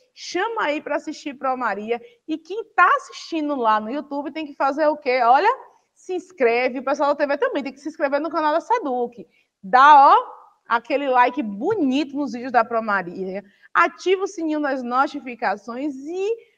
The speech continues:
compartilha aí os nossos vídeos, gente, porque conhecimento nunca é de menos, né? Então, ó,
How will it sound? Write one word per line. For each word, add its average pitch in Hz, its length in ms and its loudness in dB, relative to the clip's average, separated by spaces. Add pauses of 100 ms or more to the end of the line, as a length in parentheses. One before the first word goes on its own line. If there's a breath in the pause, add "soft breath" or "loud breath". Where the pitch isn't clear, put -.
(140 loud breath)
compartilha 427 960 0
aí 277 200 -4
os 294 100 -8
nossos 277 380 -6
vídeos, 277 280 -10
gente, 247 260 -14
porque 277 280 -12 (160)
conhecimento 262 1400 -6 (320 soft breath)
nunca 339 600 -4 (160)
é 233 180 0 (240)
de 359 80 -8
menos, 247 540 -12 (180)
né? 214 220 -6 (240 soft breath)
Então, 311 160 0
ó, 294 180 6